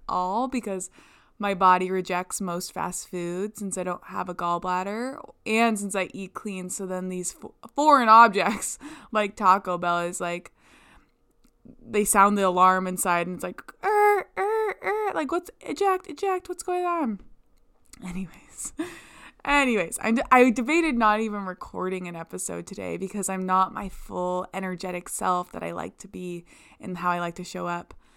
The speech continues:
But there is that part of me that wanted to show up and feels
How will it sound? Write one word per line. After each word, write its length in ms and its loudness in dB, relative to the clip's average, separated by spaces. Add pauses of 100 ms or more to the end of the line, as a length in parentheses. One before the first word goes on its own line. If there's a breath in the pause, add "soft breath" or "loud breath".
(220 soft breath)
But 140 -8
there 160 4
is 180 0
that 180 2
part 320 2
of 80 -4
me 180 -2
that 440 0 (560)
wanted 420 4
to 80 -6
show 260 -2
up 160 -2
and 160 -8
feels 760 -2